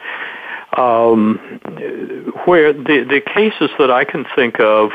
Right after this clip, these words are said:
where some kind of resolution has been re-, it, it's very hard to find one where there's been a sort of was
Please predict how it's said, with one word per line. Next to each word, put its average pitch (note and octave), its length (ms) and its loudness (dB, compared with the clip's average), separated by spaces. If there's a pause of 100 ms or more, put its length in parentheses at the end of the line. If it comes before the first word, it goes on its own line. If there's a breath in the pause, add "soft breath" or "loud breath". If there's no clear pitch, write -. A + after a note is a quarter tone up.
where A2 580 4 (120)
some B2+ 280 0
kind A2+ 260 0
of G2+ 80 2
resolution G#2 920 2
has - 200 -2
been G#2+ 180 -2
re-, C3+ 300 4
it, E3+ 100 -2
it's F3 200 -2
very D4+ 180 2
hard D3 240 0
to D#3+ 60 -8
find A2+ 320 -2
one A2 260 0 (320 loud breath)
where D#3 140 4
there's B2+ 180 2
been A#2 240 0
a G#2+ 60 0
sort - 180 -12 (2500)
of F#2 80 -12
was F#2 120 -6